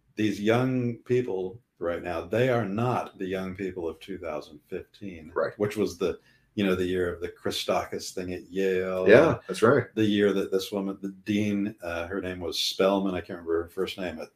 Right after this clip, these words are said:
Speaker 1: whatever, Pomona was sh-, shit canned because she had said, like, one wrong word in an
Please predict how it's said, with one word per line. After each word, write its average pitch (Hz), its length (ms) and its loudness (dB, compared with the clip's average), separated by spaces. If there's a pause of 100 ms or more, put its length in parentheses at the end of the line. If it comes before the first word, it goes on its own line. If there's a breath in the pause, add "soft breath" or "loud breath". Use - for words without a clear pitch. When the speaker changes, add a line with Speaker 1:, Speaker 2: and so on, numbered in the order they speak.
(120)
Speaker 1:
whatever, 82 360 -4
Pomona 107 680 0 (480)
was 98 200 4
sh-, - 260 -4
shit - 320 6
canned 104 480 2
because 92 260 -2
she - 180 -2
had 85 200 0
said, 92 380 4
like, 85 220 2
one 104 280 2
wrong 98 380 2
word 98 300 6
in 87 120 0
an 87 140 -6